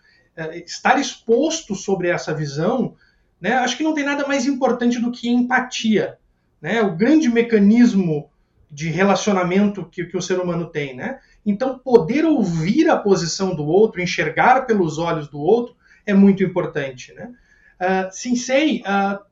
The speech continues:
tu falava sobre não pertencer, né?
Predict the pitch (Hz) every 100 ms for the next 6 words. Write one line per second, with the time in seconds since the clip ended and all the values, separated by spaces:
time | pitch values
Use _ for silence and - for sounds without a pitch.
0 | _ 214 196 _ - 226 196 196 254 254
1 | 285 294 294 _ _ _ _ _ - -
2 | _ _ _ - - 208 233 233 240 240
3 | 233 233 - 196 240 262 262 233 240 226
4 | 196 - 196 180 139 143 226 269